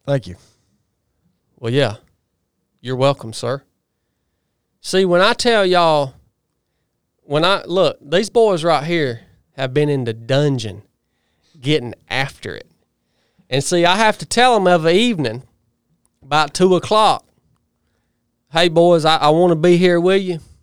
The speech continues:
Speaker 2: but I gotta go home and rest my mind."
Speaker 1: <laughs> That's what he says.
Speaker 2: And see, this is what happens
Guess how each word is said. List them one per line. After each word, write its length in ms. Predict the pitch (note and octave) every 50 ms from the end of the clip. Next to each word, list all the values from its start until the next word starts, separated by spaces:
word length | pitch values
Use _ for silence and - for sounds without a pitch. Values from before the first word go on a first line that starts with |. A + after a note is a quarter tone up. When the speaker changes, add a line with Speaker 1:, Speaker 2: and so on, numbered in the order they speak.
| _ _ _ _ _ _ _ _ _ _ _ _ _ _ _ _ _ _ _ _
Speaker 2:
but 140 | - C3+ C#3 D3
I 100 | D3+ E3
gotta 260 | D#3+ E3 D#3+ D3+ D3
go 200 | C#3 D3 D3 D3
home 280 | D3 D#3+ D#3 D3+ D3+ C#3
and 140 | B2+ B2 A#2+
rest 300 | C#3+ D#3 D3+ - - -
my 180 | D3 C#3 C#3
mind." 580 | C#3 C3+ B2+ A#2+ A2+ G#2+ F#2 E2+ G#2+ A2+ - - _ _ _ _ _ _ - _ - - G4 - - A#2+ F#4+ - _
Speaker 1:
<laughs> 160 | C#3 B2 - _ - - - _ _ - - _ _ - - - - - _ _ _ _ _ _ _ _ _ _ _ _ _ _ _ _ _
That's 160 | - G#2+ G2
what 140 | A#2 A#2 B2
he 60 | B2 A#2
says. 260 | - C#3+ D3 D3 C#3
Speaker 2:
And 140 | E3 D#3+ D3
see, 420 | - - G#3 A3 A#3 A3+ G3+ F#3 - _ _ _ _ _ _ _ _ _ _ _ _ _ _
this 300 | C#3 C3 D#3+ G#3 C4+ C4
is 160 | C#4 B3+ G#3+ G3+
what 260 | B3 B3+ B3+ G#3+ G#3
happens 680 | B3 C#4 D#4+ D#4+ D#4 - F#3+ F#3+ G3 F#3+ - - -